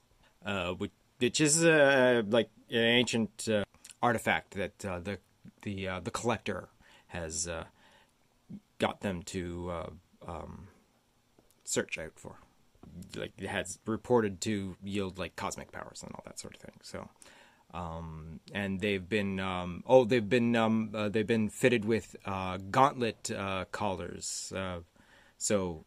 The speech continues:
basically, if they don't finish off this deal, they have their necks broken. So in the, uh, barren, desolate wastelands of the, uh, Midwest,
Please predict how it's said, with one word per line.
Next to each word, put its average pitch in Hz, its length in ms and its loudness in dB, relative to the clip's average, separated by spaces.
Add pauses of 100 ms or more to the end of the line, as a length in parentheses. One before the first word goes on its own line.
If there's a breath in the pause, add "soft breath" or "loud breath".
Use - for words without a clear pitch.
basically, 85 440 -4
if - 180 -14
they 87 120 -6
don't 82 440 -10
finish 82 280 -10
off - 180 -10
this - 280 -8 (100)
deal, 87 200 -8
they 85 240 -12 (760 soft breath)
have 92 160 -8
their - 100 -10
necks - 480 -10 (140)
broken. - 300 -10 (800)
So 110 440 4
in 117 260 2
the, 113 280 6
uh, 110 180 6
barren, 117 520 4
desolate 113 380 2
wastelands 107 600 2
of 104 340 -2
the, 95 440 -2 (440 loud breath)
uh, 98 200 -4
Midwest, 110 840 2